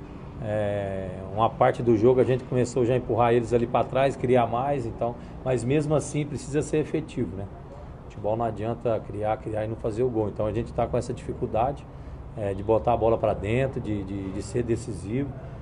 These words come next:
Acho que hoje mesmo teve várias bolas que dá pra gente finalizar, a gente quer tocar, isso aí não existe, eu tô na frente do gol.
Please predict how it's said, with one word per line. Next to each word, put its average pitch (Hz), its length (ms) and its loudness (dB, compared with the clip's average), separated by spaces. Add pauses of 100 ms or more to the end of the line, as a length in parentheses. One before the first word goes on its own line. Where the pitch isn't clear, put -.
(320)
Acho 110 220 -6
que 120 60 0
hoje 117 180 2
mesmo 113 240 0
teve 95 140 -2
várias 123 360 2
bolas 113 320 2
que - 60 -6
dá 127 160 2
pra 127 140 2
gente 120 200 -2
finalizar, 113 520 -2
a - 20 2
gente 117 240 -4
quer 123 140 0
tocar, - 500 -2
isso 131 180 -6
aí 113 80 -2
não 123 120 -2
existe, 110 400 -4
eu - 80 -10
tô 123 60 -4
na 113 120 0
frente 123 200 -4
do 113 60 0
gol. 107 240 2